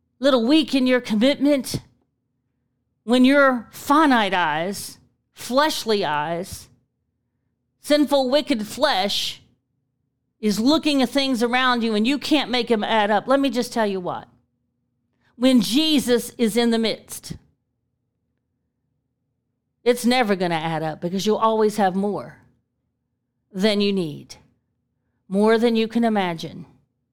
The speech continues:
and more of the goodness of God. And it's those times that we have to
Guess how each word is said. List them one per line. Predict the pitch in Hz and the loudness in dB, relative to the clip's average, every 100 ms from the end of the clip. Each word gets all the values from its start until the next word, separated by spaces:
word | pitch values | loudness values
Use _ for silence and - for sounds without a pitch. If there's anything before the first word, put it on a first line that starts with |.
| _ _ _ _ _ _ _ _ _ _ _ _ _ _ _ _ | _ _ _ _ _ _ _ _ _ _ _ _ _ _ _ _
and | 190 196 | -2 2
more | 202 196 196 190 | 2 4 4 2
of | 190 175 | 0 -2
the | 175 | -6
goodness | 202 202 175 165 156 - - - | -2 -2 -2 -12 -12 -14 -14 -8
of | 185 | -8
God. | 165 160 - - - _ _ _ _ _ _ _ _ _ _ _ _ _ _ _ _ _ _ _ _ _ _ _ _ - | -6 -10 -10 -18 -20 _ _ _ _ _ _ _ _ _ _ _ _ _ _ _ _ _ _ _ _ _ _ _ _ 0
And | 262 | 2
it's | 262 - | 2 0
those | 277 277 277 | 2 2 0
times | - 285 294 226 208 | -2 0 2 2 0
that | 240 | -2
we | 233 247 | 0 0
have | 247 240 | 0 -2
to | 240 202 | -2 -4